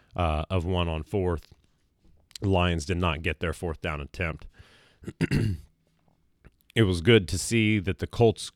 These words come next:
could rack up some plays. You know, the, the, in terms of yardage per play, at one point,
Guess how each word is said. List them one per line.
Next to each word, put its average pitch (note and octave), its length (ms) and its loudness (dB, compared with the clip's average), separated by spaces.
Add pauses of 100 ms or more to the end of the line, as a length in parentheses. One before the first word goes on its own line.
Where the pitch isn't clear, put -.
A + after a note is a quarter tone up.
could G2 480 2 (1080)
rack A#2 220 0
up A#2+ 140 -2
some G#2 160 -4
plays. D#2 420 -4
You F2 80 -8
know, D#2+ 140 -6
the, G2 240 -4
the, F#2 200 -4 (380)
in G#2 140 -4
terms A#2 240 0
of F2 100 -4
yardage G2+ 340 0
per E2 120 -10
play, D#2+ 200 -4
at D#2 100 -4
one B2 160 -2
point, A#2+ 380 -4